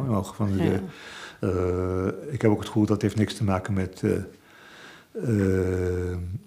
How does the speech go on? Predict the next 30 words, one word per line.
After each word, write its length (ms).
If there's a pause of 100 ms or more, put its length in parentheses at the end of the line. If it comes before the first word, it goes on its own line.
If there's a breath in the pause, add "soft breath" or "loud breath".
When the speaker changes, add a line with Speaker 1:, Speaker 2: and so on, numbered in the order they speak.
(300)
Speaker 1:
met, 440
eh, 80 (760)
dat 200
is 120
ook 120
niet, 340 (220)
dan 380
ga 140
je 160
uit 220
van 240
een 140
soort 400
natuurlijke 720
kern 600 (120)
Speaker 2:
Ja. 240 (100)
Speaker 1:
waar 180
alles 320
al 180
in 160
zit 220
en 100
die 100
zich 120
dan 140
zou 140
moeten 180
ontwikkelen. 400 (100)
Speaker 2:
Precies, 240
ja. 180